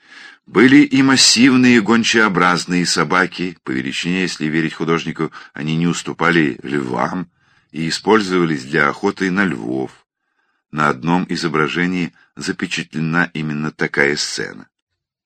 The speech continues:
Были в Египте и таксы. Правда, мы не знаем, вывели ли их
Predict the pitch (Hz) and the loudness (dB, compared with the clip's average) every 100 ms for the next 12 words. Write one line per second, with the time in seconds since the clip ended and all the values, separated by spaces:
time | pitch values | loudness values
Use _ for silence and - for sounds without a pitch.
0 | _ _ _ _ _ _ _ _ 65 69 | _ _ _ _ _ _ _ _ -6 2
1 | 110 151 131 92 80 64 - - 117 - | 4 6 4 2 -2 -4 -10 -4 -4 -4
2 | - 139 - 73 57 - - 110 113 _ | -4 -6 -2 -2 -2 -2 -2 -2 -2 _
3 | _ _ _ _ _ _ _ _ _ - | _ _ _ _ _ _ _ _ _ -6
4 | 82 80 73 85 85 87 73 76 80 82 | -2 -2 0 0 2 0 -2 -2 0 0
5 | 76 - _ _ - 58 82 135 131 95 | -2 -10 _ _ -20 -8 -2 0 2 0
6 | 71 60 58 55 53 50 - 57 55 55 | -2 -4 -8 -8 -12 -14 -18 -16 -14 -14
7 | - | -16